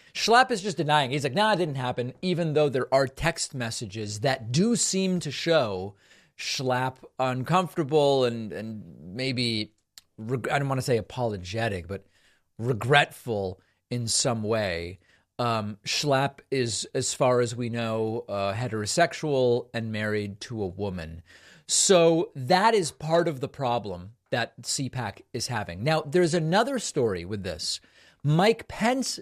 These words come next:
declines invitation to C pac as events leader comes under fire. This is from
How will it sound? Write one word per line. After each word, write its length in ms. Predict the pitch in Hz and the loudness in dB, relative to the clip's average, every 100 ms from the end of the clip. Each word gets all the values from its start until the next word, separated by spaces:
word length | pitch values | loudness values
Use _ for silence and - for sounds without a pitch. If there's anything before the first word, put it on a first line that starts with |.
| 139 | -6
declines 720 | 160 160 160 135 117 107 110 - | -6 -2 0 0 0 -6 -8 -6
invitation 840 | 139 120 120 135 110 - 82 73 _ _ _ _ _ _ _ _ | -4 -4 -4 -4 -4 -4 -10 -14 _ _ _ _ _ _ _ _
to 100 | - | -4
C 260 | 127 - 143 | -2 0 -2
pac 440 | 120 92 - - _ _ _ _ | -2 -6 -8 -18 _ _ _ _
as 240 | - 139 120 | -2 0 2
events 420 | 123 139 139 - | 2 2 2 -2
leader 320 | 131 131 120 | -2 0 0
comes 320 | 120 131 117 | 0 -2 -2
under 240 | 117 110 101 | -4 -2 -4
fire. 400 | - 104 92 80 | -4 -4 -4 -6
This 240 | 101 127 | -4 -2
is 100 | 185 | -4
from 260 | - 160 | -2 -4